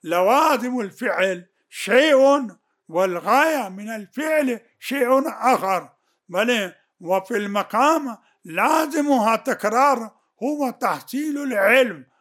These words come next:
واليقين بتحقق الإمثال، وليس ذلك هذا غايتان. فنتيجة، فإذا أنه إذا خلا الفعل من غايتين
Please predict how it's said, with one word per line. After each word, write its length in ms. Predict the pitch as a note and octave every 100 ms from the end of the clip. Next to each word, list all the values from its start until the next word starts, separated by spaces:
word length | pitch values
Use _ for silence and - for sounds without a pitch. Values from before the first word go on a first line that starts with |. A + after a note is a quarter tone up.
| _ -
واليقين 1000 | D#3+ A3 G#3+ A3 - D4 F4 C4+ A3+ G#3+ _ _
بتحقق 800 | G3+ A3 A3+ B3 F#3 A3 G#3+ F3+
الإمثال، 640 | G3 F3+ F3 - E3+ D#3+ C3 _ _ _
وليس 480 | F3+ G#3 C4+ B3+ F#3+
ذلك 520 | E3 F3+ F3+ F#3 G#3 B3 G#3+ G3 _ _ -
هذا 420 | D#3+ G3 A3+ G3+
غايتان. 960 | E3+ D#3+ D#3+ D#3 D3+ D#3+ D#3 C3+ C3+ B2+ _ -
فنتيجة، 720 | F#3 F#3 F3+ F#3+ D#3+ C#3 A#2 _ _ -
فإذا 560 | F#3+ F#3+ F#3+ F#3+ F#3
أنه 380 | F#3+ F#3+ F3 F#3+
إذا 240 | F3+ F3+ F3+
خلا 320 | - E3+ B3+
الفعل 600 | G3 - G#3 D#3 C#3 B2+ _ _ -
من 180 | D#3+
غايتين 960 | F3+ D#3+ F#3+ G3 F#3+ F#3+ C4+ D4 B3+